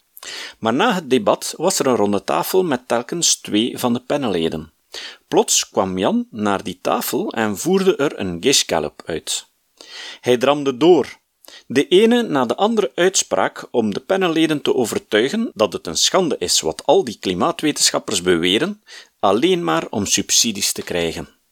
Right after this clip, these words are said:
Ondertussen had ik nu al ongeveer een jaar geleden op Twitter voor de zoveelste keer een discussie met Jan. Meestal probeer ik ze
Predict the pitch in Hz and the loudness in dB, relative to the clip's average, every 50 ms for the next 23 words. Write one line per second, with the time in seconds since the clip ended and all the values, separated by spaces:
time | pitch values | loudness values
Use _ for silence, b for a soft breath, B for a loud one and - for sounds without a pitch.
0 | _ _ _ _ _ _ _ _ _ _ _ _ _ _ _ _ - B B B | _ _ _ _ _ _ _ _ _ _ _ _ _ _ _ _ -20 B B B
1 | B B B B B B 143 156 175 180 - - - 269 226 - - 123 202 233 | B B B B B B 2 4 4 4 2 0 -2 0 0 0 0 0 -2 -4
2 | 247 - B B B B B - - 120 110 110 101 - - - - - - 107 | -6 -8 B B B B B -2 0 2 2 2 0 0 -2 -14 -14 -10 -8 -4
3 | 107 117 151 190 214 - - 147 143 165 180 - - - 113 101 98 90 98 92 | -2 0 2 2 0 0 0 -2 -2 0 -2 -6 -6 -4 -4 -4 -2 -2 -4 -6
4 | - - 113 120 117 - 101 87 82 87 104 - 101 - - - 143 117 104 98 | -2 2 2 2 2 0 -6 -6 -4 -4 -2 -2 -2 -4 -4 -4 -2 0 2 2
5 | 107 - 175 175 135 143 - - - - 95 - - 175 175 - - - - - | 2 0 0 -2 -4 -6 -8 -8 -4 -2 -2 -2 -2 -4 -6 -6 -14 -18 -18 -14
6 | - - 101 135 147 127 131 123 - - 156 190 185 190 196 196 196 - - - | -6 0 2 2 2 2 2 0 4 6 6 6 6 6 4 4 4 0 -2 -4
7 | - - - 101 - 131 - - - - - _ _ - - - 87 85 90 - | -6 -6 -2 0 0 0 0 -4 -10 -18 -20 _ _ -8 -6 -6 -4 -2 -2 -2
8 | - - - 127 - - 107 104 95 90 - - - 78 73 85 - _ _ _ | -2 -2 0 0 0 0 0 -2 -4 -4 -6 -4 -4 -4 -4 -4 -10 _ _ _
9 | _ _ _ _ _ _ _ _ _ _ _ _ _ _ _ _ _ _ _ _ | _ _ _ _ _ _ _ _ _ _ _ _ _ _ _ _ _ _ _ _
10 | _ b b b b b _ - - 107 123 - - - - - 120 - - - | _ b b b b b _ -6 -4 -2 0 0 0 0 0 -2 -4 -2 -4 -2
11 | 110 104 98 107 107 104 98 - - - - 104 | -2 0 0 0 0 0 -2 -4 -6 -8 -8 -10